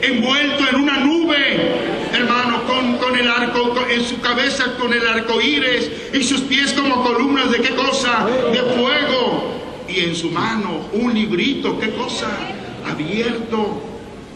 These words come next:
hermano, y que su pie estaba en tierra y en el mar. Vuelvo y repito estas palabras, porque la iglesia del Señor, Dios le ha abierto sus ojos, Dios ha abierto el entendimiento,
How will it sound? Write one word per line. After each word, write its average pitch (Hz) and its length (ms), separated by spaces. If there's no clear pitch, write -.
hermano, 214 600
y 269 120
que 240 120
su 233 200
pie 247 260
estaba 233 340
en 214 80
tierra 226 360
y 220 120
en 220 80
el 202 140
mar. 226 360
Vuelvo 247 580
y 233 80
repito 226 600
estas 226 300
palabras, 220 800
porque 233 440
la 226 160
iglesia 240 460
del 233 180
Señor, 226 580
Dios 247 280
le 247 100
ha 233 60
abierto 233 500
sus - 220
ojos, 240 640
Dios 247 300
ha 233 60
abierto 240 440
el 240 80
entendimiento, 226 840